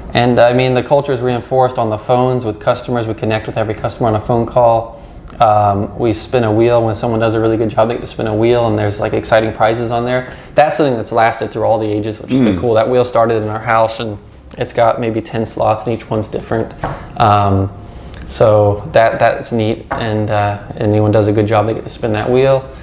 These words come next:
Speaker 1: Um, and then, you know, you and I talked a little bit about it in our customer service department. We try to wow customers.
Speaker 2: Right.
Speaker 1: And, and you met our, uh, master of wow, which is her position.
Speaker 2: So
Speaker 1: And
Speaker 2: let's slow down.
Speaker 1: Yeah, yeah, yeah.
Speaker 2: You have a, an employee, a team member,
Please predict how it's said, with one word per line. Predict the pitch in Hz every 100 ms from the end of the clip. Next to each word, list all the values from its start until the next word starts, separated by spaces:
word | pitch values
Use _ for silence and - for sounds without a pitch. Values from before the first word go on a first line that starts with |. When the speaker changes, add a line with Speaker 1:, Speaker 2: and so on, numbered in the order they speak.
| - - - -
Speaker 1:
Um, | 113 104 104 101 101 110
and | 113
then, | 117
you | 117
know, | 113 117
you | 120
and |
I | 120
talked | 110 120
a | 123
little | 131 127
bit | 120
about | 113 113 117
it | - -
in | 123
our | 117
customer | 107 113 - 107
service | 131 127
department. | 120 127 120 120
We | 123
try | 123
to | 113
wow | 110 110
customers. | 104 117 - 110 104
Speaker 2:
Right. | 98
Speaker 1:
And, | 113
and | 120
you | 117
met | 117 113
our, | 110 110 113
uh, | 104
master | 104 110 104 120
of | 104
wow, | 110 107 110 110
which | 110
is | 110
her | 117
position. | 107 107 110 - 110
Speaker 2:
So | 120
Speaker 1:
And | 120
Speaker 2:
let's | 120
slow | - 143 123
down. | 101 90 95
Speaker 1:
Yeah, | 127 101 -
yeah, | 120 110
yeah. | 110
Speaker 2:
You | 117
have | 131 123 110
a, | 101 101 104 101
an | 110 104
employee, | 117 - 104 95 87 87 110 127 - - - - -
a | -
team | - 127 101
member, | 92 90 117 -